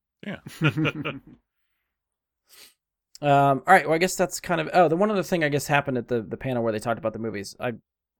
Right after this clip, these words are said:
Speaker 3: quickly, uh, they did show a new trailer for Indiana Jones and the Dial of Destiny. I did post it on the page. I didn't watch it. I actually kinda started to. I got about thirty seconds in and was like, "Nope, they're telling me too much. I'm done." I stopped. Uh, so that trailer is out there too, if you are curious.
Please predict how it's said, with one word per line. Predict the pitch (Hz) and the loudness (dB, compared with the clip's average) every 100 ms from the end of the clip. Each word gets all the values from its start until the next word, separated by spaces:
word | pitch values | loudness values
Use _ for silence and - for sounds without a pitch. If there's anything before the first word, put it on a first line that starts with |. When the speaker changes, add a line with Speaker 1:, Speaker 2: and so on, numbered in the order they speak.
| _ | _
Speaker 3:
quickly, | - 147 113 101 _ - | -4 -2 -4 -8 _ -4
uh, | 127 123 | 0 0
they | 135 | 0
did | 160 | 0
show | 143 160 | 2 2
a | |
new | 143 | 0
trailer | 135 143 127 | 0 0 0
for | - | -2
Indiana | 127 123 117 | -6 -4 -6
Jones | 117 113 | -8 -8
and | 110 | -8
the | 107 | -4
Dial | 104 | -4
of | 92 | -4
Destiny. | 104 - 110 | -8 -8 -10
I | 104 | -8
did | 123 131 | -4 -4
post | - 131 127 | -2 -2 -2
it | |
on | 120 | -4
the | 107 | -4
page. | 123 123 117 - | -2 -2 -2 -8
I | |
didn't | 120 143 113 | -6 -6 -6
watch | 110 120 - | -4 -4 -2
it. | 175 _ _ _ _ _ | -4 _ _ _ _ _
I | - | -8
actually | 117 135 123 _ - | -4 -6 -8 _ -10
kinda | 147 135 | -4 -4
started | - 185 170 170 | -2 -2 0 0
to. | - 190 | 4 4
I | 139 | 6
got | 139 | 4
about | 131 - | 2 0
thirty | 135 | -2
seconds | 123 139 120 | 0 -4 -2
in | 127 | -4
and | 127 | -4
was | 117 | -4
like, | 107 | 2
"Nope, | 170 196 | 4 4
they're | 156 | 2
telling | - 160 | 0 -2
me | 135 | -2
too | 143 | -4
much. | 127 110 | -2 -2
I'm | 117 | -4
done." | 107 95 | -4 -4
I | 98 | -6
stopped. | - 98 76 _ _ _ _ - | -4 -4 -4 _ _ _ _ -6
Uh, | 127 104 | -4 -4
so | - 143 | -4 0
that | 143 | 0
trailer | 165 143 123 | 2 2 2
is | 113 | 0
out | 104 | -4
there | 95 | -6
too, | - 92 | -6 -8
if | 78 | -8
you | 90 | -8
are | - - _ _ | -6 -8 _ _
curious. | - 101 - - - | -10 -10 -10 -14 -18